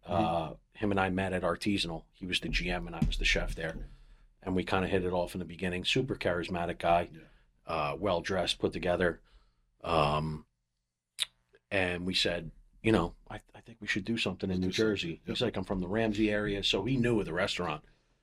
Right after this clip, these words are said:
Speaker 2: <coughs> He's like, "This is a huge opportunity." So he put a performer together. Uh, it looked good. By year four, it was like, "This is a real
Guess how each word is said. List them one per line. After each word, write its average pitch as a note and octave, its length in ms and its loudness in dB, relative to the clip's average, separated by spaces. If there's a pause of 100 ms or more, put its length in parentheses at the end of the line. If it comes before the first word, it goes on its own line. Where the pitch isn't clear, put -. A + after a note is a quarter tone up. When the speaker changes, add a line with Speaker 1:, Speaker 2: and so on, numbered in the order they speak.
(140)
Speaker 2:
<coughs> - 200 0
He's G#2+ 180 0
like, E2+ 180 0
"This A2 160 2
is G2+ 120 0
a G2+ 60 4
huge G2 320 -2
opportunity." F2 720 0 (380)
So - 140 0
he G2 60 4
put G2+ 160 2
a F2+ 40 0
performer F#2+ 460 0
together. F2+ 500 2 (200)
Uh, D#2+ 260 0
it F2+ 60 -8
looked F#2 260 -2
good. F#2+ 280 4 (340)
By F#2 120 2
year F2+ 220 2
four, F#2 300 2
it C#2+ 80 -6
was D2+ 100 -8
like, D2+ 260 -4 (280)
"This - 160 -2
is - 140 0
a - 100 -8
real D#2 220 -12